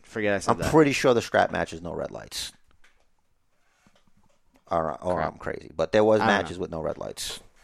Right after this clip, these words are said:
Speaker 2: Also, from what we can tell, Goldberg hasn't cha-, had been changed from what we see so far.
Speaker 1: Right.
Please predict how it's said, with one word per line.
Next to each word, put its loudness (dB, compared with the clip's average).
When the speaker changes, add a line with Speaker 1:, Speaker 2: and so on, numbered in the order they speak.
Speaker 2:
Also, 8
from -4
what 6
we 0
can -4
tell, 6
Goldberg 6
hasn't 2
cha-, 0
had -8
been 0
changed -8
from -10
what 2
we -10
see -10
so -4
far. -12
Speaker 1:
Right. -6